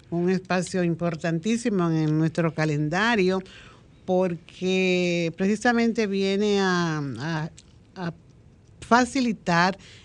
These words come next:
el desarrollo de amplios programas de orientación y, y difusión de lo que son los acontecimientos históricos que dieron origen a nuestra nacionalidad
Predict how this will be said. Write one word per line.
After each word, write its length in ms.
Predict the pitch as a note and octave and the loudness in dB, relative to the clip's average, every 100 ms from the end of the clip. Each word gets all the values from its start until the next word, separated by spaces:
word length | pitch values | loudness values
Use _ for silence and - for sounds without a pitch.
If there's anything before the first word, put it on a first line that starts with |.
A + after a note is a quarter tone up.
| - | -6
el 140 | F3 | -2
desarrollo 760 | F3+ E3+ F3+ D#3+ F#3 G3+ G#3+ F#3+ | -2 0 -2 -2 -2 -2 -2 -2
de 280 | F3 E3+ E3+ | -2 0 2
amplios 400 | E3+ G3 A3+ A3 | 2 2 2 0
programas 640 | A3 F#3 E3+ F3+ F#3+ F#3 E3+ | 0 -2 0 0 0 0 0
de 140 | E3+ | 0
orientación 960 | E3 E3+ E3 F3 E3 - F#3+ G3+ A3+ G#3+ | 0 -2 -2 -4 -4 -4 -2 0 0 2
y, 340 | F#3 E3+ D#3 - - - - - - | 2 2 0 -6 -18 -16 -16 -20 -4
y 140 | F3 F#3+ | 0 2
difusión 1000 | B3+ C4 C4 - G#3+ G3+ G#3 A#3+ C4+ B3 | 2 2 -2 -2 -2 2 2 2 -2 -6
de 320 | F#3 E3 F3 F3+ | -8 -4 -2 0
lo 160 | F3+ | -2
que 440 | E3+ - F3 F3 F3+ | -4 -6 -2 -2 -2
son 340 | - F#3+ F#3+ | -4 -2 -2
los 160 | G#3 F#3 | -2 -2
acontecimientos 1040 | G3 F#3 F3+ F3+ F#3 F3 F3+ F#3+ G3 F3 | -2 -2 -4 -4 -2 2 2 0 -2 -8
históricos 880 | - D#3+ - - A#3 A#3 G3+ E3+ E3 - | -6 -8 -8 -4 0 0 0 -2 -4 -2
que 120 | E3 | 0
dieron 580 | D#3+ E3 F#3 F#3 F3 E3 | 2 2 2 4 2 0
origen 460 | E3+ E3 F3+ F3+ E3 | -2 0 0 0 0
a 80 | D#3+ | 0
nuestra 540 | D#3 D#3+ - D#3+ D#3 | -2 -2 -2 -2 0
nacionalidad 960 | D#3 D#3 - D#3+ D#3 D3 D3 E3+ F#3+ | -2 -2 -4 -2 -2 -2 0 2 2